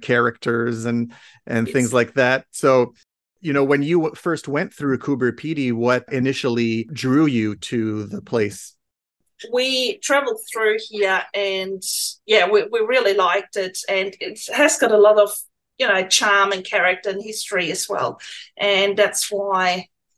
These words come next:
Speaker 2: um, yeah, we're here.
Speaker 1: What do you do there exactly, Sabrina? And have you always had the same, uh, job?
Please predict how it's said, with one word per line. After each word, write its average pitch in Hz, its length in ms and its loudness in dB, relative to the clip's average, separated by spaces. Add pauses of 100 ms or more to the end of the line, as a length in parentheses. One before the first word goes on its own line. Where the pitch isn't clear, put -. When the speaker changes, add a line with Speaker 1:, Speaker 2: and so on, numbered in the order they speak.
(220)
Speaker 2:
um, 196 400 -4 (140)
yeah, 285 260 -2
we're 208 140 -6
here. 381 240 -8 (680)
Speaker 1:
What 185 220 4
do 208 80 0
you 196 100 2
do 165 160 4
there 165 160 4
exactly, 117 400 2
Sabrina? 117 400 0
And 107 100 -2
have 113 280 -2
you 123 280 0
always 117 280 0
had 120 240 -4
the 107 80 -14
same, 113 480 -2
uh, 107 260 -4
job? 120 440 0